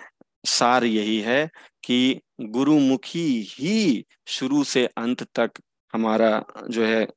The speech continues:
यौगिक यात्रा का एक आधार है। जब तक हम गुरुमुखी हैं तभी तक यौगिक यात्रा है, मनमुखी होके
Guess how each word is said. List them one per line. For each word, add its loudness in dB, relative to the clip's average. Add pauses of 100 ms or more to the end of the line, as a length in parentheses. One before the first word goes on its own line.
यौगिक 0
यात्रा -2
का -2
एक -6
आधार -10
है। -16 (560)
जब 2
तक 4
हम 6
गुरुमुखी 4
हैं 2 (280)
तभी 2
तक 0
यौगिक -2
यात्रा -6
है, -10 (420)
मनमुखी 6
होके 0